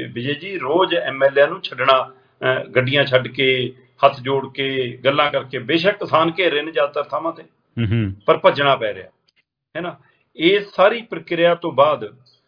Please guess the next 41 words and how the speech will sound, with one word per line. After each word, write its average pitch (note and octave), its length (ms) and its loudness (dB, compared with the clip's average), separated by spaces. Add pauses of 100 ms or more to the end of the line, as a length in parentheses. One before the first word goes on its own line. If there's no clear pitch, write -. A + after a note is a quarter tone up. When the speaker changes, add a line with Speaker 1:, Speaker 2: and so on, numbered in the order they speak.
(260)
Speaker 1:
ਹੁਣ F3 140 0
ਸਕੂਲਾਂ E3+ 720 2
ਦੀਆਂ E3+ 480 0
ਜਿਹੜੀਆਂ, D#3+ 440 -4
ਅਹ, C#3+ 180 -2
ਸਿੱਖਿਆ - 460 0
ਬੋਰਡ E3 240 0
ਹੈ, C#3 240 2 (220)
ਉਹਨੇ G3+ 180 -4
ਫੀਸਾਂ F#3 440 -4
ਵਧਾਤੀਆਂ C3 480 0
ਹਰ E3 120 0
ਚੀਜ਼ C#3+ 240 -12
ਦੀਆਂ। G#2 140 -14
Speaker 2:
ਹੂੰ, - 380 -6
ਹੂੰ। G#2 220 -2 (600)
Speaker 1:
ਮਤਲਬ, D#3+ 160 -4
ਮੈਨੂੰ D#3+ 200 0
ਲੱਗਦਾ E3+ 340 4 (340)
ਜਿਹੜਾ E3 200 2
ਉੱਥੇ E3+ 320 -2
ਪੈਸਾ D3 320 0
ਖਰਚਣਾ, D#3 320 -4
ਉਹ C#3 80 0
ਇੱਧਰੋਂ D#3 240 -4
ਕੱਢਣਾ, D3 260 -4
ਪਤਾ C#3 200 -8
ਨਹੀਂ C#3+ 100 -12
ਜਵਾਕਾਂ C3 320 -4
ਤੋਂ B2+ 120 -16
ਹੀ। B2+ 60 -20 (280)
Speaker 2:
ਜੀ। G#2+ 120 0
Speaker 1:
ਸਰਟੀਫਿਕੇਟਾਂ C#3+ 500 -2
ਦੀ C#3+ 60 -4
ਫੀਸਾਂ C3 320 -4
ਦੁੱਗਣੀਆਂ, C#3 600 2 (380)
ਸਾਰੀਆਂ D3 260 4
ਚੀਜ਼ਾਂ C#3 200 -2
ਦੀ C#3 60 -8
ਛੇ C#3+ 220 -4
ਸੌ, D3+ 260 -6